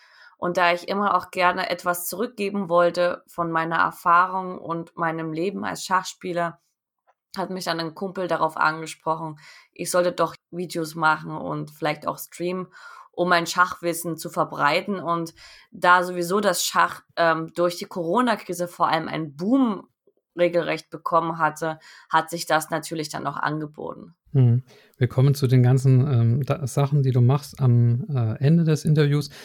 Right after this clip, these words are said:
Speaker 2: Du hast aber auch noch, und das würde mich auch interessieren, in einem anderen Interview mit, äh, Pascal Charbonneau auf, äh, Chess vierundzwanzig erzählt, dass ein Umzug bevorsteht nach Berlin. Wie weit bist du da oder, ähm, oder was verschlägt dich nach Berlin?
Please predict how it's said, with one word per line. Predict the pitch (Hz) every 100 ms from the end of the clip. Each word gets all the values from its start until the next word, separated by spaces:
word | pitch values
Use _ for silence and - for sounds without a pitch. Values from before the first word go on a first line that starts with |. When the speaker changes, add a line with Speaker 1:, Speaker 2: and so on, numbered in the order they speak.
| - _ _ _
Speaker 2:
Du | 135 123 123
hast | 127 -
aber | 147 139 139
auch | 135 131
noch, | 143 139 -
und | 123
das | 127
würde | 190 135 127
mich | 135 131
auch | 135 151
interessieren, | 135 131 135 135
in | 131
einem | 123 147
anderen | 143 160 156
Interview | 151 147 151 139 147
mit, | 139 131 -
äh, | 123 120
Pascal | - 131 - 131 131
Charbonneau | - 123 120 117 135 185
auf, | 151 127 - -
äh, | 120
Chess | 117 - 127
vierundzwanzig | - 123 120 143 151
erzählt, | 139 131 143 139
dass | 131 -
ein | 123 117 - _ _
Umzug | 160 214 - 120 -
bevorsteht | 113 - 117 117 - 147
nach | 131 113
Berlin. | - 110 113 185 220 - _ -
Wie | 139 131 139
weit | 147 151 - - -
bist | 131 120 175 -
du | 123
da | 117 110
oder, | 110 113 113 151
ähm, | 120 113 113 - 120
oder | 113
was | 127 -
verschlägt | 123 175 -
dich | 120 117
nach | -
Berlin? | 117 113 110